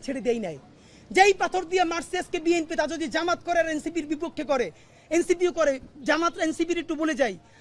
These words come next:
আপনারা হয়তো একটা সুযোগ পাইছেন, কালকে বিএনপির বিরুদ্ধে পলিটিক্স করতেছেন, এটা এবং করবেন, ওটা আপনাদের কাজ। কিন্তু মনে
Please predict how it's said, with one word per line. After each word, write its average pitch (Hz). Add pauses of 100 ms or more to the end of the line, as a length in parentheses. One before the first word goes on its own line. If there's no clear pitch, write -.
(160)
আপনারা 339
হয়তো 320
একটা 339
সুযোগ 302
পাইছেন, 285
কালকে 277
বিএনপির 285
বিরুদ্ধে 247
পলিটিক্স 277
করতেছেন, 294
এটা 294
এবং 285
করবেন, 339
ওটা 285
আপনাদের 269
কাজ। 202 (720)
কিন্তু 294
মনে 320